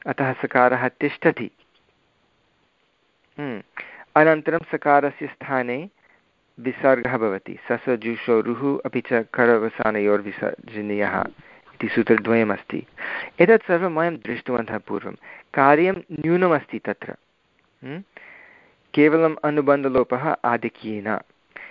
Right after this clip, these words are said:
इदानीं लोट् लकारः इति विषयः अस्ति। अत्र अधिककार्यमस्ति। तर्हि सर्वे, आ, पश्यन्तु लोट् लकारः।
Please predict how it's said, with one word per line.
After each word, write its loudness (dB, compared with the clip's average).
इदानीं 4
लोट् 2
लकारः 0
इति -8
विषयः -4
अस्ति। -16
अत्र 4
अधिककार्यमस्ति। 0
तर्हि 4
सर्वे, 4
आ, 4
पश्यन्तु 0
लोट् 4
लकारः। -2